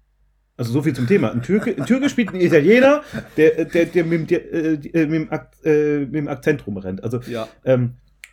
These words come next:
Speaker 1: wieder Meter auf höchstem Niveau.
Speaker 2: Ja.
Speaker 1: Und, ähm, äh, ich hab mich extrem schwer getan bei der Musik, weil
Speaker 2: Ja, da hab ich auch lange über nachgedacht, was da irgendwie zur Sprache oder zu Dialekten, ob mir da irgendwas einfällt. Hm.
Speaker 1: Und ich hab mich, ich hab mich,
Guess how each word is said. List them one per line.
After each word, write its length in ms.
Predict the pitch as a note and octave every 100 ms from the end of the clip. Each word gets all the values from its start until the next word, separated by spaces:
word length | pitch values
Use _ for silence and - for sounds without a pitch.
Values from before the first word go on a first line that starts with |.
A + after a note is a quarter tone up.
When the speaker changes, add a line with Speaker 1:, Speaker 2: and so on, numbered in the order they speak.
| _ _
Speaker 1:
wieder 320 | B2 D3 B2 -
Meter 420 | C3+ F3 F3 E3
auf 180 | C#3 B2
höchstem 420 | C#3 C3 - A#2+
Niveau. 400 | A#2 A2 G2+ - _ _ -
Speaker 2:
Ja. 180 | A#2
Speaker 1:
Und, 300 | B2 A#2+ A#2
ähm, 280 | C3 G#2+ B2 - _
äh, 160 | - C3+ - _ _ _ _ -
ich 180 | A#2+ D3+
hab 120 | D3
mich 220 | C#3 B2
extrem 400 | B2 - - F3+
schwer 220 | F#3+ D3
getan 260 | D#3 C#3+ C#3
bei 100 | C3
der 80 | A#2
Musik, 500 | A2+ G#2+ E3+ - _ _ _ _
weil 420 | G#2+ B2 B2 F#3+ - _ -
Speaker 2:
Ja, 180 | G#2 A#2
da 100 | A#2
hab 100 | B2+
ich 100 | C3
auch 160 | D3
lange 200 | G#2+ C#3+
über 220 | E3 C3+ B2
nachgedacht, 520 | C3 C#3+ D3+ A#2+ A2
was 120 | C3 C3 -
da 220 | B2 C#3
irgendwie 380 | D3 D#3+ B2+ C3+
zur 180 | - C#3+
Sprache 640 | - A2+ A#2+ D#3+ D#3+ D3
oder 280 | C3+ C3 C3
zu 420 | - C#3+ C3+ -
Dialekten, 520 | C3 C3 B2 D3 D#3+
ob 180 | A#2 -
mir 80 | C3+
da 60 |
irgendwas 280 | C3+ C3+ C#3+
einfällt. 600 | - C#3+ D3+ D#3+ D3+ - - _
Hm. 240 | C#3 C3 B2+
Speaker 1:
Und 100 | C#3+
ich 80 | C#3+
hab 80 |
mich, 220 | F#3 F#3+ -
ich 160 | E3
hab 100 | F3
mich, 240 | F#3+ F#3+